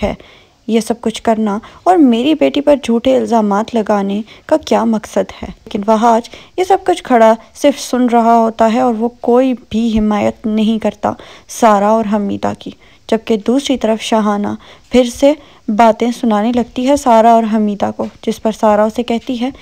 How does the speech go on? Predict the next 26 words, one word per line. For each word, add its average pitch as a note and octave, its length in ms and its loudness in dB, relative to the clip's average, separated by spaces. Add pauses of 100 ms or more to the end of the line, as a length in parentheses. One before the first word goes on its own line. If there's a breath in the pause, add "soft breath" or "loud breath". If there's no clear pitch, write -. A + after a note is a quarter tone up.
(280 loud breath)
"क्या F4+ 120 2
आपके E4+ 340 2
मुंह C4 340 4
में B3+ 280 4
जो A3 200 0
कुछ A#3+ 280 -4
आता G#3+ 220 0
है A3 280 0
आप A3+ 160 0
बोलती G#3+ 560 -2 (280 loud breath)
चली B3 240 2
जाती G#3 380 0
हैं? G3 180 -6 (240 soft breath)
आपको A3+ 260 0
कोई A#3 200 0
परवाह B3 360 2
नहीं B3+ 280 2
है C#4+ 140 0
कि D4 140 -4
किसी C#4+ 260 -6
के C#4+ 100 -4
दिल A3+ 180 -2
पर C#4 200 -2
क्या G#3+ 280 -2
गुजरती A#3+ 480 -4
है B3 160 -2